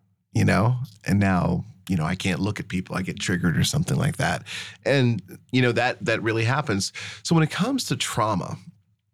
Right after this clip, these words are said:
it's really important, two things, to start talking in therapy and, and have conversations. And I encourage everyone, you can always do self-care no matter how busy you are.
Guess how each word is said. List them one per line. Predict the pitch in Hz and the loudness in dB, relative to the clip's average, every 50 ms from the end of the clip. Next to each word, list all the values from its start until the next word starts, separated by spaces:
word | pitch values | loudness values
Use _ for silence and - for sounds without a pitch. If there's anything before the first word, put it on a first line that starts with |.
| _ - - - | _ -16 -4 -2
it's | 123 110 - | 0 0 2
really | 123 151 185 | 4 4 4
important, | 214 190 - - 143 90 104 - | 4 4 2 2 2 2 0 0
two | - 139 143 | 2 2 2
things, | - - 110 101 98 95 113 113 - - - - - - - - - - - | 4 2 0 0 2 0 0 -2 -2 -6 -8 -10 -18 -18 -18 -20 -16 -6 0
to | 147 135 | 0 0
start | 123 - - 151 147 135 - - - | 0 2 2 2 2 2 0 -2 -6
talking | - - 135 127 131 - - 101 101 98 92 95 104 - - - - | -2 0 0 0 0 0 -2 -2 0 0 0 -2 -2 -4 -8 -6 -4
in | 110 104 95 | -2 -2 0
therapy | - 101 98 101 101 - - 107 104 107 | 0 0 0 0 -2 0 0 0 0 0
and, | 101 98 92 - | 0 -2 -2 -4
and | - 98 98 98 92 | -4 -4 -4 -4 -4
have | 87 - 101 107 - | -4 -2 -2 -2 0
conversations. | - 107 104 98 104 101 - 101 92 98 - - 107 98 98 | 0 0 0 0 0 -2 0 0 0 0 -2 -2 -2 -2 -2
And | 104 104 | 0 0
I | 107 | 0
encourage | 113 117 - 202 226 185 - - | 0 0 0 -2 -2 -2 -2 -2
everyone, | 113 127 156 135 104 80 - - - - _ _ _ - _ _ _ _ - | 0 2 2 2 0 0 -4 -6 -8 -10 _ _ _ -20 _ _ _ _ -4
you | 107 | 0
can | 120 120 | 2 4
always | 131 147 131 | 4 2 2
do | 139 143 | 2 0
self-care | - - 127 131 - - 143 117 104 98 98 104 - | 2 2 0 0 2 2 2 2 2 0 -2 -4 -2
no | - 107 | 0 0
matter | 113 110 101 101 | 2 2 2 2
how | 98 98 101 107 | 2 2 0 0
busy | 98 98 98 90 - - | 0 0 -2 -2 0 -2
you | - - - | -2 -2 -4
are. | - - | -8 -10